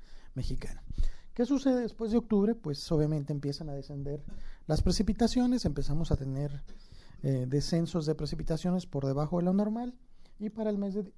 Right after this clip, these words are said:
de diciembre, pues, ah, no lo puse, no sé por qué, según yo lo había puesto.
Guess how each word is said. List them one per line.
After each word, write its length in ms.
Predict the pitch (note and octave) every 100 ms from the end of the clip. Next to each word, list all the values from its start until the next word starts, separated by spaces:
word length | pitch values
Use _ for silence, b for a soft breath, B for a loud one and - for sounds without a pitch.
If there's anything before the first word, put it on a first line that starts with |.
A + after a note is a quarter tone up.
| -
de 120 | G3
diciembre, 500 | G3+ F#3+ G#3 G#3 G#3+
pues, 480 | G#3+ D#3 C#3+ D3 -
ah, 160 | F3 F#3+ - - - D#3+
no 120 | E3
lo 140 | E3+
puse, 300 | - C3+ G3
no 100 | F3
sé 120 | C#3+
por 140 | C#3 -
qué, 140 | C3
según 380 | C#3 C3+ C3 C#3
yo 140 | C3+
lo 100 | C3
había 160 | B2+ B2+
puesto. 380 | C3+ C#3 -